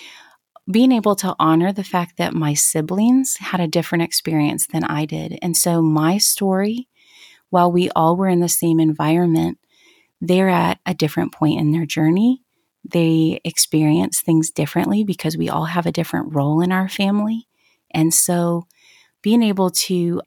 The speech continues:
not hold so tightly to my own reality that I did not give grace for them to experience it differently.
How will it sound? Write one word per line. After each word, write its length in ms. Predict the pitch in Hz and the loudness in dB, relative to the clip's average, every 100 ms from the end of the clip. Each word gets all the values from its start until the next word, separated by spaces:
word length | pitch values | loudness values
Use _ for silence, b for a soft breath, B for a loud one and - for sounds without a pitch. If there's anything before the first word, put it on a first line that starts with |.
| - | -2
not 300 | 190 202 190 | 0 0 -4
hold 380 | - 220 247 220 | 0 2 4 2
so 340 | - 202 202 | 2 2 0
tightly 600 | 214 - 185 175 - 180 | -2 -6 -4 -4 -4 -6
to 180 | - 175 | -4 -4
my 240 | 156 151 - | -2 -4 0
own 220 | 160 175 | 2 4
reality 840 | 190 185 165 165 175 160 151 170 - _ _ _ _ _ | 2 0 0 0 -2 -4 -4 -6 -8 _ _ _ _ _
that 480 | 160 175 170 170 165 | -2 0 0 -2 -4
I 120 | 165 160 | -4 -2
did 160 | 175 | 0
not 240 | 170 160 - | 2 0 0
give 240 | 170 - | -6 -6
grace 420 | - 170 165 165 | -6 -4 -2 -2
for 220 | - 175 | -2 -2
them 220 | 165 170 160 | 0 2 2
to 120 | 165 | -2
experience 580 | 156 - 160 147 156 - | -2 -2 0 0 -2 -6
it 100 | 156 | -6
differently. 600 | 151 - - 175 175 | -8 -6 -10 -10 -12